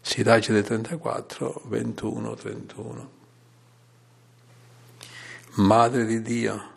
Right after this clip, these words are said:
Vergine Santissima, una grazia ti chiedo, fa che nel mio cuore e nel cuore di ogni discepolo del Figlio tuo regni il perdono,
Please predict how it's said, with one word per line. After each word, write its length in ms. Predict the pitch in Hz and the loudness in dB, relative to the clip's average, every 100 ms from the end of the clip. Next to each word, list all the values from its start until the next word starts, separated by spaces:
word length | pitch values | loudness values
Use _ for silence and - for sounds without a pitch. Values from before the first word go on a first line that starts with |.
| - | -16
Vergine 640 | - - 107 110 107 113 | -12 0 4 4 2 -4
Santissima, 920 | 110 - 104 101 113 107 - 113 117 - _ _ _ - - - | -2 0 -2 -2 -4 -4 -6 -6 -8 -12 _ _ _ -20 -20 -16
una 280 | - 113 110 | 4 6 6
grazia 360 | 110 110 107 98 | 6 4 2 -4
ti 120 | - | -6
chiedo, 440 | 107 104 104 - - | -2 2 2 0 -10
fa 420 | - - 60 58 | -6 2 2 2
che 140 | - | 0
nel 220 | 57 - | 0 -2
mio 180 | - - | -4 -4
cuore 540 | - - 123 - - - - - - _ | -2 0 2 0 -6 -14 -20 -20 -20 _
e 160 | - 107 | 0 4
nel 280 | 104 107 - | 6 4 4
cuore 320 | - 113 113 | 6 8 6
di 60 | |
ogni 200 | 107 107 | 2 0
discepolo 420 | 107 107 117 117 107 | -2 -2 0 0 2
del 160 | 101 | 0
Figlio 240 | - 101 107 | -2 -4 -6
tuo 480 | - 135 143 143 | -2 -2 -2 -2
regni 300 | 110 107 101 | 0 0 0
il 140 | 104 - | -4 -4
perdono, 680 | - 117 135 143 156 156 | -8 -4 -2 -2 -2 -4